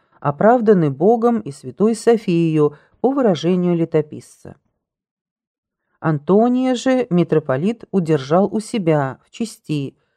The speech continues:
и дал ему епископство Перемышльское. Всеволод Мстиславич наследовал вражду брата своего Святослава к посаднику Твердиславу.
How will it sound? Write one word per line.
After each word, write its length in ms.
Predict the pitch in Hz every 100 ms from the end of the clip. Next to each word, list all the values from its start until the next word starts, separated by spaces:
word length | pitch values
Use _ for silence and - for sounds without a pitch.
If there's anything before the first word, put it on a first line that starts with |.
| _
и 100 | -
дал 260 | 147 156 254
ему 360 | 247 262 254 254
епископство 1160 | 156 160 147 185 185 - 190 - 180 180 180 - _
Перемышльское. 1120 | - 175 185 196 220 - 113 - - 120 104 98 _ _ _ _ _ _
Всеволод 480 | _ 226 214 208 202
Мстиславич 800 | 190 190 - 208 262 277 165 -
наследовал 560 | 160 156 220 196 185 180
вражду 420 | 185 214 180 196
брата 400 | 190 202 151 135
своего 500 | - 143 147 139 127
Святослава 840 | - 147 135 - 196 233 233 233 233 _ _
к 80 | _
посаднику 720 | - 151 - 151 160 156 180 -
Твердиславу. 840 | 180 170 165 - - 131 120 -